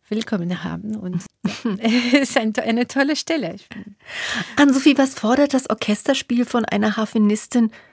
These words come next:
Speaker 2: was man als Solistin nicht erlebt oder umgekehrt?
Speaker 1: Harfe ist im Orchester solo. Das möchte ich sagen, weil meistens, wenn man etwas zu spielen hat, was ein bisschen schwer ist,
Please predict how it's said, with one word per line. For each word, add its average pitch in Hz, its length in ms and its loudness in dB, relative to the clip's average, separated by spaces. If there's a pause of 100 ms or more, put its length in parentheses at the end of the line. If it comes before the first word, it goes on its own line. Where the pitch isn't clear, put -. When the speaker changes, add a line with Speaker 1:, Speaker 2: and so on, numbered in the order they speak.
(140)
Speaker 2:
was 208 160 2
man 214 160 4
als 190 240 0
Solistin 190 720 4
nicht - 420 0 (100)
erlebt 214 600 0
oder 175 180 0
umgekehrt? - 720 0 (1000)
Speaker 1:
Harfe 320 360 2
ist - 480 -2
im 247 180 2
Orchester - 420 -6
solo. - 440 -10
Das 214 220 -2
möchte 254 280 -2
ich 240 80 -4
sagen, 233 640 -2
weil 208 320 -2 (100)
meistens, 233 760 2
wenn 208 120 0
man 208 140 -2
etwas 208 300 -4
zu 196 120 -12
spielen 226 500 -4
hat, 185 320 -8
was 170 300 -10
ein 185 80 -8
bisschen 214 320 -2
schwer 196 340 -4
ist, 202 140 -8